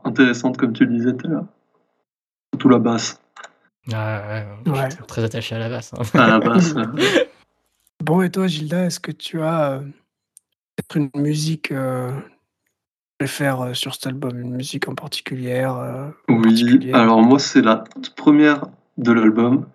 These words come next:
Speaker 1: qui est Fear of
Speaker 3: Ouais.
Speaker 1: a Blind Planet, que j'ai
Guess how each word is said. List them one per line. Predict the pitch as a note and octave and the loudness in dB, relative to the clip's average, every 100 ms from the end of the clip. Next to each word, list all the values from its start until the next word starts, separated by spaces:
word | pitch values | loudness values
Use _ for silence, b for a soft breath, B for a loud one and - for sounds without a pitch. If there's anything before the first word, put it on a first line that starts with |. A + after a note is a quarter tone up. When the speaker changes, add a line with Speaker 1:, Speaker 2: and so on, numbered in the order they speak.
| _ | _
Speaker 1:
qui | - | 0
est | B2+ | 0
Fear | - D3+ C3+ | 4 4 6
of | A2+ | 6
Speaker 3:
Ouais. | |
Speaker 1:
a | G#2+ | 4
Blind | A#2+ A#2+ A2+ | 2 2 2
Planet, | B2+ A2+ A2+ - - _ _ _ _ - _ _ _ _ _ _ _ - | 0 0 -2 -6 -20 _ _ _ _ -20 _ _ _ _ _ _ _ -4
que | - | 0
j'ai | A#2 C3 C#3 | 4 6 6